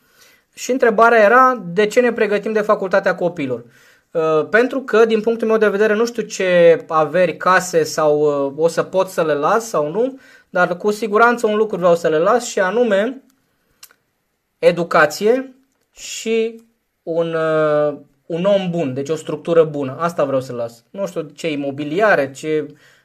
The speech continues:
uh, bani, ce aur, ce mai știu eu ce, câte ori mai avea, dacă ori mai fi, ce o să mai fie, nu știu cât am, da? Deci, dincolo de orice pe lumea asta,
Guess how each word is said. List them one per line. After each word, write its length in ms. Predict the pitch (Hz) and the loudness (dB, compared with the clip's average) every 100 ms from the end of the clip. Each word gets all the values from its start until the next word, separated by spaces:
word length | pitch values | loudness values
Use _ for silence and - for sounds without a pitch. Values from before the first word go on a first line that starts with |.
| _ | _
uh, 340 | 135 135 135 | -6 -4 -4
bani, 480 | 127 131 202 196 143 | -4 0 2 2 -2
ce 200 | 151 151 | -4 -2
aur, 440 | 175 190 151 135 | 2 2 0 -4
ce 220 | 131 151 | -8 -6
mai 220 | 143 147 147 | -6 -4 -6
știu 180 | - | -6
eu 60 | 160 | -8
ce, 380 | 151 196 196 196 _ _ _ _ _ | -6 -6 -6 -8 _ _ _ _ _
câte 240 | - 208 202 | -4 0 2
ori 100 | 175 | 2
mai 180 | 165 | 2
avea, 400 | 151 147 208 170 | 2 4 4 4
dacă 320 | 131 175 196 190 | 2 2 2 0
ori 120 | 170 | 0
mai 160 | 156 | 0
fi, 320 | 147 - 233 190 | -2 -4 -8 -6
ce 120 | 196 | -6
o 40 | |
să 140 | 180 175 | -6 -4
mai 180 | 165 | -4
fie, 280 | 156 226 185 | -4 -2 -2
nu 160 | 156 175 | -2 -6
știu 140 | 180 | -10
cât 180 | 175 170 | -10 -2
am, 260 | 175 165 180 | -2 -2 -4
da? 260 | 180 202 - _ _ _ | -2 -2 -6 _ _ _
Deci, 240 | 175 170 165 | -10 -10 -12
dincolo 460 | 170 247 247 208 185 | -6 -2 2 2 2
de 100 | 185 | 4
orice 600 | 208 226 202 - 160 180 | 6 4 2 -6 -4 -4
pe 80 | 180 | -4
lumea 320 | 165 156 151 | -4 -4 -4
asta, 460 | 160 - 240 247 | -4 -2 -2 -2